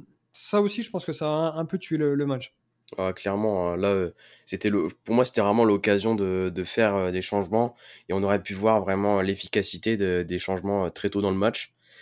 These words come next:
Speaker 2: Mais oui, après, je sais pas, ils ont peut-être pas voulu casser l'équilibre, euh, un petit peu de l'équipe, mais comme tu l'as dit, hein, à la soixante, soixante-cinquième, euh, on sentait déjà que l'équipe, euh, avait du mal. Après, euh, à dix, euh, forcément, on comprend que c'est compliqué et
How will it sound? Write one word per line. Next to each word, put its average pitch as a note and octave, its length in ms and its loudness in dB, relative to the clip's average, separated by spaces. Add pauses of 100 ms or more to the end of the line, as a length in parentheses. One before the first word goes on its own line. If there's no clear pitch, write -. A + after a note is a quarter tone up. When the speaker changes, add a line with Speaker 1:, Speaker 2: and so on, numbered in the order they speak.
(600)
Speaker 2:
Mais G#2 120 4
oui, G#2+ 200 4
après, A#2+ 440 4
je G2 80 -4
sais G2+ 160 0
pas, A2 180 6
ils A#2+ 60 4
ont A2 60 2
peut-être G2+ 160 -2
pas G#2 80 2
voulu G#2 260 -4
casser A2 380 2
l'équilibre, G2+ 520 0
euh, G2+ 120 4
un G2 100 0
petit - 100 -8
peu G#2 140 -4
de G2+ 40 -2
l'équipe, G#2 360 -4
mais A2 180 4
comme G2+ 140 -4
tu - 140 -2
l'as C3+ 80 8
dit, E3+ 120 2
hein, B2 340 4
à A2 40 4
la G#2 80 2
soixante, A2+ 400 -2
soixante-cinquième, G#2+ 720 0
euh, G#2 120 4 (320)
on - 40 -12
sentait G#2+ 240 -2
déjà G#2+ 240 2
que - 100 -8
l'équipe, G2+ 320 -8
euh, F#2 280 2 (320)
avait G2 200 2
du G2+ 140 -2
mal. A#2 340 4 (400)
Après, G#2 340 0
euh, F#2 280 2
à F#2 60 2
dix, F#2+ 300 -4
euh, F2 80 -2
forcément, F#2+ 440 -4
on F2+ 40 -4
comprend F2+ 280 -6
que - 80 -8
c'est F#2 80 -4
compliqué F2 420 -8
et F2+ 480 0